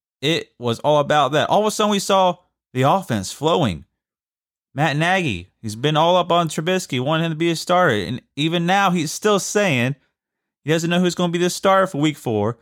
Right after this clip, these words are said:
but it should definitely be Nick Foles. Him and Bill Lazor seem to have a connection in the play calling, what was going on. There, he's the offense coordinator there, and Matt Nagy needs to understand too.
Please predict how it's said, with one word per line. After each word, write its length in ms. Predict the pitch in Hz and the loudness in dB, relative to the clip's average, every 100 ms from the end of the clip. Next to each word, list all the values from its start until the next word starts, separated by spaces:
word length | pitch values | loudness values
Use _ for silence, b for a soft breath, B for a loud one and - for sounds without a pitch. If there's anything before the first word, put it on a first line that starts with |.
| _ _ - | _ _ -2
but 100 | 139 | 2
it 120 | 135 | 2
should 300 | - 131 127 | 0 -2 0
definitely 580 | 202 208 214 185 143 127 | 0 0 0 -4 0 0
be 280 | 107 160 185 | 0 -2 0
Nick 280 | 95 85 - | 0 -2 -6
Foles. 560 | 92 85 80 127 - _ _ _ _ _ _ | -8 -6 -6 -10 -14 _ _ _ _ _ _
Him 480 | - 170 185 185 180 _ _ _ | -2 0 2 0 -2 _ _ _
and 160 | - 117 | -6 0
Bill 200 | 165 156 | 2 4
Lazor 480 | 160 160 151 156 147 _ | 4 2 2 0 -2 _
seem 260 | - 151 147 | -6 -2 0
to 80 | |
have 140 | 147 135 | 0 0
a 40 | |
connection 460 | - 143 139 - 135 | -2 -2 -2 -2 -4
in 60 | |
the 80 | 123 | -4
play 240 | - 143 135 | 0 0 0
calling, 400 | 135 127 127 120 _ _ _ | 0 0 -2 -4 _ _ _
what 180 | 120 127 | -2 0
was 140 | 120 | 0
going 320 | 123 120 113 | 2 2 2
on. 380 | 107 104 98 95 - _ _ _ _ _ _ - | 2 2 2 -2 -8 _ _ _ _ _ _ -4
There, 160 | 110 | -4
he's 220 | 92 123 | -2 -2
the 120 | 117 120 | 0 0
offense 280 | 117 110 | 0 -4
coordinator 400 | - 117 113 110 | -2 0 2 2
there, 260 | 110 107 - - | 2 0 -4 -8
and 100 | 101 | -2
Matt 220 | 120 110 | 0 2
Nagy 260 | 117 110 107 | 0 0 0
needs 160 | 107 | 0
to 80 | 110 | 0
understand 460 | 104 98 110 104 98 | -2 -2 -4 -4 -4
too. 340 | 117 104 | -4 -4